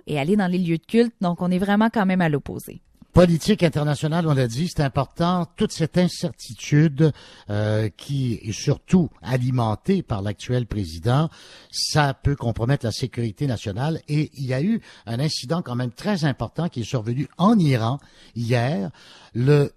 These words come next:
Speaker 2: principal chercheur, on peut dire le père du programme nucléaire iranien, qui a été assassiné en Iran. Là, évidemment, euh, du côté des autorités iraniennes, on semble pointer du doigt Israël, mais est-ce que ça pourrait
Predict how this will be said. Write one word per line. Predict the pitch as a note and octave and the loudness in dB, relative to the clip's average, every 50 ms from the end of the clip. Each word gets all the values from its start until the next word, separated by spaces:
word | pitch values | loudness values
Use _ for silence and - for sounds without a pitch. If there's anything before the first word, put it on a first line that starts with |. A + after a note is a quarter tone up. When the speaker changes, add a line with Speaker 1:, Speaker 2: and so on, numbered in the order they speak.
| _ - | _ -6
Speaker 2:
principal | E3 D#3+ A3+ A#3+ - - - E3+ C#3 - - D#3+ D#3+ D#3+ D#3 C3+ - - | -2 0 0 0 0 0 -4 -10 -8 -6 -4 -2 -2 -2 -4 -6 -8 -12
chercheur, | - - - F#3 E3+ - - - C3 A#2+ G#2+ F#2 D#2 F#2+ | -14 -10 -6 -4 -4 -4 -4 -2 -2 0 0 -2 -4 -6
on | A2+ | -6
peut | - C#3 C3 | -4 -4 -2
dire | A#2 F#3 G#3+ F#3 | 0 2 2 2
le | C#3 A#2 | 2 0
père | A2 - _ - D#3+ D#3+ F3 F#3 G3+ G#3+ G3+ - | -2 -4 _ 0 0 2 2 2 0 -2 -4 -4
du | F#2 E2 F2+ G2 | -6 -8 -10 -10
programme | - - - B2+ D3+ D#3+ C3 C#3 B2 D3 D#3+ E3 C#3 - - | -8 -6 -4 -2 -2 -2 -2 -2 -2 0 0 0 -2 -4 -4
nucléaire | A2+ A#2 B2+ D#3+ G#3+ - - - D3+ C3+ A#2 A2+ A2 A#2+ C#3 D#3 C#3+ - - - - _ - | -4 2 4 6 6 6 4 0 0 0 0 0 -2 -2 -4 -6 -8 -10 -14 -20 -20 _ -2
iranien, | F#3+ G#3 A3+ - D3+ A#2+ G#2 G#2+ G#2+ A#2 C3 E3 F3+ - _ _ _ _ _ _ | 0 2 2 2 0 -2 -2 -2 -2 -2 -2 -2 -4 -6 _ _ _ _ _ _
qui | - - E3+ E3+ | -8 0 2 4
a | E3 | 4
été | E3 D3+ _ - A3 A#3 - - - | 4 2 _ 0 0 0 0 0 0
assassiné | - G#3+ - - - A3+ - - - - C3 A#2 G#2+ G#2 B2+ F3+ - - _ | 0 0 2 2 0 -2 -2 -2 -6 -6 -4 -2 -2 -2 -2 -4 -6 -8 _
en | - E3 F3 F3 | 0 2 2 2
Iran. | E3 C3+ A2 F2+ F2+ A2 D3 E3+ - - - - - - - - - | 2 0 -2 -4 -6 -6 -8 -8 -10 -14 -20 -20 -20 -20 -20 -18 -8
Là, | G2+ A#2 D3+ F3+ F3 D#3 | 0 4 4 6 6 4
évidemment, | B2+ A2 A2+ A#2+ B2 B2+ D3 D#3+ D#3 C3 - _ _ _ _ _ - | 2 -2 -2 -2 -2 0 0 0 0 -2 -4 _ _ _ _ _ -12
euh, | F#2+ G2 F#2+ | -12 -10 -10
du | F#2 G#2 | -10 -8
côté | - C3 B2 - D3+ | -6 -4 0 0 0
des | B2 A#2 G2+ | 0 2 0
autorités | B2 A#2+ - B2 A#2 A2 G#2 - C#3+ C#3+ C3+ - | 0 -2 -2 -2 -2 -4 -4 -2 -2 -2 -2 -2
iraniennes, | - B2 A#2 A#2 G#2 G#2 C#3 D3 B2 | -4 -4 -4 -4 -4 -2 -2 -2 -2
on | G#2 G2 | -2 -4
semble | - - C3 B2 G#2 | -4 -4 -4 -4 -4
pointer | - B2 A#2 - C3+ A#2 | -2 -2 -2 -2 -2 -4
du | F2 F2 | -6 -6
doigt | E2 - A2 C#3 C#3+ C3+ - - | -8 -4 -2 -2 -2 -2 -2 -4
Israël, | C#3+ A2+ F#2+ A2+ G#2+ G#2 A#2+ E3 G#3 A3 G3+ - - - - - | -6 -4 -4 -4 -4 -2 -2 -2 -2 -2 -4 -6 -10 -18 -12 -6
mais | - D3 | -2 -2
est-ce | E3+ E3 - | -2 -2 -2
que | - F3+ | -6 -6
ça | - - D#3 | -4 -4 -4
pourrait | - - C#3+ D3 B2+ D#3 G3 G3 | -4 -4 -6 -4 -2 -2 -4 -4